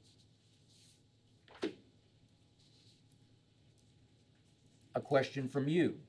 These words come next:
from Nils from Texas. Have you ever lost your voice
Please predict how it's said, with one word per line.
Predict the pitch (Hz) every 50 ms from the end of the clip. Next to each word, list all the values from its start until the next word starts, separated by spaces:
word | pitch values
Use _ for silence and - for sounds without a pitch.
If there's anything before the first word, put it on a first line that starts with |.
| - - - - -
from | - 127 123 123 127
Nils | 131 135 139 147 160 160 156 -
from | - - 143 135 127
Texas. | - 151 156 139 - - - - - - - - - - - - - - - - - - - - - - - - - - - -
Have | - 131 123 117
you | 190 240 302 330
ever | 262 233 202 151
lost | 120 117 135 151 175 151 - - -
your | 151 123
voice | 107 - - - 117 123 143 185 185 - - - -